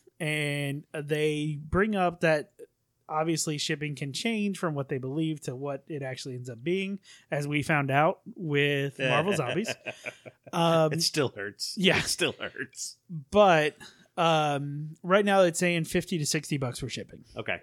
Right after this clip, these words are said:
Speaker 1: Which is not, not terrible.
Speaker 2: Yeah.
Speaker 1: Um, so that's kinda what, what you'd be looking at with that. But take a look at the project, see if it's something that kind of, um, it's something that you definitely would wanna be a part of. Um, like I said,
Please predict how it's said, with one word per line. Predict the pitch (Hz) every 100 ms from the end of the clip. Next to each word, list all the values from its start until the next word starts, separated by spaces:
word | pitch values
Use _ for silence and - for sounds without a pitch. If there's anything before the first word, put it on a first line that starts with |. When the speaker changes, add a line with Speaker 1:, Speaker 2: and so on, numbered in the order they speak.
| -
Speaker 1:
Which | 160 160
is | 160
not, | 180 160 -
not | 196 165 -
terrible. | 147 110 104 104 _
Speaker 2:
Yeah. | 110 90 -
Speaker 1:
Um, | 147 139 135 135 135 147 -
so | 175 160
that's | 156 -
kinda | 180 160 151
what, | 156 160 -
what | 165 143
you'd | 143 139
be | 135
looking | 135 143 131
at | 127 - _ _ _
with | 156 139 127 120
that. | 104 80 _ - - -
But | 202 190
take | 277
a | 302
look | 302
at | 285
the |
project, | 180 127 127 170
see | - 196
if | 190
it's | 170
something | 185 180 165
that | 156 156
kind | 165 156 151
of, | 147 - _
um, | 160 135 127 131 131 -
it's | 165 170
something | 160 160 147
that | 123 185
you | 190
definitely | 180 165 175 160
would | 156 151 147 165
wanna | 165 139 127
be | 175 208 202 180
a |
part | 180 196 196 180
of. | 170 170 160 - - - _
Um, | 165 143 139 143 -
like | 175 156
I |
said, | 156 139